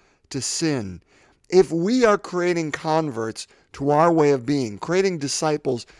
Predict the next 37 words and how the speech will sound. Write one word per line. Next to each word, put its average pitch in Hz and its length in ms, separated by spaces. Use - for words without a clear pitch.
to 143 140
be 175 260
like 160 360
you 151 320
and 143 260
I," 110 600
which, 170 240
of 170 140
course, 208 420
any 214 220
of 156 80
us 127 160
who 131 100
have 110 140
children, 143 560
we, 143 220
we 151 120
form 151 440
them, 101 220
right? 160 360
Any 240 160
of 262 80
us 240 120
who 180 120
are 151 60
teachers 160 540
in 127 120
any 185 240
way, 139 320
goodness 311 300
sakes, 240 300
any 254 220
of 247 100
us 196 160
who 185 200
are 160 100
leaders 156 720